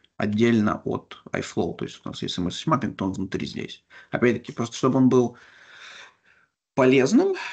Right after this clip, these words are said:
его надо, э, допилить с точки зрения поддержки всех, э, объектов, ну, или самых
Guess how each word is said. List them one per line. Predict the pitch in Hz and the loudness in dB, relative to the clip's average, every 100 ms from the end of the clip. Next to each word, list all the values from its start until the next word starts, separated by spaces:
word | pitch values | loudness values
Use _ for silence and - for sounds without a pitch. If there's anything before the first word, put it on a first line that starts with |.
| - | -8
его | 127 139 | 0 2
надо, | 151 143 135 131 127 120 - - | 4 2 2 2 2 0 -4 -8
э, | 113 113 110 110 117 107 | -6 -2 -2 -2 -2 -4
допилить | 123 113 175 254 | -2 0 0 0
с | |
точки | 135 - 127 | -2 -2 2
зрения | 139 127 117 | 4 4 2
поддержки | 110 107 139 139 117 | -2 -4 -2 -4 -6
всех, | - 117 120 - - | -4 -4 -4 -8 -8
э, | 110 98 | -6 -6
объектов, | 113 110 - - 170 | 0 0 0 -2 -2
ну, | |
или | 196 | 0
самых | 160 113 107 | 0 -2 -4